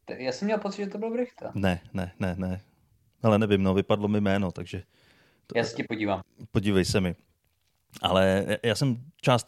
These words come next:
Speaker 2: té písničky slyšel a takhle, i kdyby to nebyla
Speaker 1: Petr,
Speaker 2: hymna
Speaker 1: Petr Kolář?
Speaker 2: Jo, jasně, Petr Kolář. A to jsem si myslel, že do-, docela jako není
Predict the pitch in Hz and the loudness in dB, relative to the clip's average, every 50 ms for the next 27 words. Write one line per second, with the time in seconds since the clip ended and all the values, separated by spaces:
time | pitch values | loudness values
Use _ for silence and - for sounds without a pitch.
0 | - - 147 135 - 143 123 - 139 123 - - 165 - - 135 117 - 123 104 | -6 -4 -4 -4 -2 -2 -4 -2 -4 -4 -4 -4 -4 0 0 0 2 4 6 6
1 | 101 101 120 143 - _ _ _ _ _ _ _ _ _ _ _ _ _ _ _ | 6 6 4 0 -6 _ _ _ _ _ _ _ _ _ _ _ _ _ _ _
2 | _ - - - - - 113 - - 131 - - 120 123 123 131 - 139 127 120 | _ -20 -20 -18 -6 -2 0 2 2 2 2 2 2 2 4 4 4 4 4 4
3 | 110 120 123 120 113 107 - - - 123 110 110 117 - - - - - - 170 | 4 4 6 6 4 4 4 4 2 4 6 6 4 4 2 0 0 2 2 0
4 | 160 - - 131 127 151 196 240 247 - - - 143 143 139 147 143 139 127 117 | -2 0 2 4 6 6 6 6 4 0 -2 0 2 4 6 6 6 6 4 2
5 | - - 110 95 - 98 - - 95 - 98 98 95 90 - - - - _ _ | 2 0 0 0 0 -2 -2 -2 0 0 2 2 0 0 -4 -8 -14 -20 _ _
6 | _ _ _ _ _ _ _ _ _ - - - - - - - - - 143 127 | _ _ _ _ _ _ _ _ _ -20 -20 -10 -8 -4 -2 0 0 0 2 2
7 | - 170 156 - 151 143 143 131 147 147 143 139 - 143 139 135 131 127 - - | 2 0 2 2 4 2 4 2 0 -2 -2 -2 -2 -2 -2 -2 -2 -2 2 2
8 | 139 143 143 143 139 - - 147 151 143 143 143 - - - - - - _ _ | 4 4 4 2 2 2 0 0 0 0 -4 -8 -14 -18 -20 -20 -20 -20 _ _
9 | _ - - 131 175 202 214 | _ -2 0 2 4 4 2